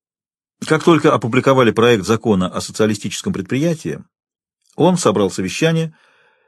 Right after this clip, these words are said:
попросил отдел труда и зарплаты, плановиков и снабженцев принести все постановления и приказы, коими те руководствовались. Принесли сотни папок, и он, оглядев их, сказал:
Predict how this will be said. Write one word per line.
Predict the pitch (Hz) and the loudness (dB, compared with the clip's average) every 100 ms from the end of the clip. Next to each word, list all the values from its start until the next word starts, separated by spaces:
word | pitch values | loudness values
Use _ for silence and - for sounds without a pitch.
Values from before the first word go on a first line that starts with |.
| _ | _
попросил | 101 117 127 170 | 0 2 4 4
отдел | 131 107 139 | 4 4 0
труда | 127 120 131 | 2 0 2
и | |
зарплаты, | 113 104 95 143 147 | 2 0 0 0 0
плановиков | 117 107 104 110 139 | -2 0 0 0 -2
и | 107 | -4
снабженцев | - 95 127 143 113 - _ _ _ _ _ _ | -4 -2 0 -2 -6 -8 _ _ _ _ _ _
принести | - 135 156 156 - 160 | 0 2 4 0 -2 -4
все | 147 - 131 | -2 0 0
постановления | 120 - 123 120 123 107 | -2 -2 0 2 2 2
и | |
приказы, | 107 113 107 87 76 - _ _ _ _ _ _ | 0 -2 -2 -2 -4 -12 _ _ _ _ _ _
коими | 120 104 101 | 2 4 4
те | 110 | 2
руководствовались. | 95 90 113 139 - 147 147 - _ _ _ _ _ _ _ _ _ _ | 0 2 2 2 -2 -8 -8 -16 _ _ _ _ _ _ _ _ _ _
Принесли | - 139 170 156 196 | 0 2 2 0 0
сотни | 190 - - 202 170 113 113 | 0 -2 2 2 2 -2 -4
папок, | - 147 - - _ | 0 0 0 -8 _
и | 120 | 0
он, | 156 156 | 2 2
оглядев | 123 139 160 196 | 2 0 0 -2
их, | 135 | -2
сказал: | - 120 143 139 | -2 2 2 2